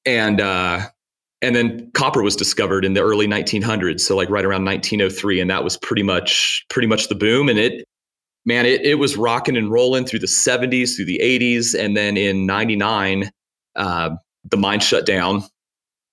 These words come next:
Ev-, there was a, like, a mass exodus, and Ely kind of has been in suspended animation until then,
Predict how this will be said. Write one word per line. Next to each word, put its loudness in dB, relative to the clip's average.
Ev-, -4
there 2
was 0
a, 0
like, 0
a 0
mass -2
exodus, 0
and -2
Ely 2
kind -2
of 0
has -4
been 0
in 0
suspended 0
animation 2
until 0
then, -6